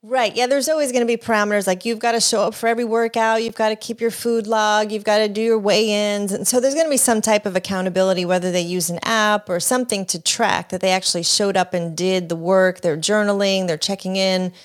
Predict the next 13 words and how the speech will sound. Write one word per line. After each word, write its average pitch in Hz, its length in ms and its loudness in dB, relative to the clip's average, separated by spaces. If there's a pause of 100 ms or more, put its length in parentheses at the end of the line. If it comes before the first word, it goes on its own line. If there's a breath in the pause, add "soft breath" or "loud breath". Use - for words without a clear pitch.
(280 loud breath)
So 185 560 0 (160)
absolutely, 190 720 0
th-, 165 300 -6
there's 170 260 -2
gotta 180 320 2
be, 170 420 0
<laughs> - 60 -4
you 208 300 2
know, 175 80 4
accountability 180 640 0
on 165 140 0
their 160 180 2
end. 147 240 -4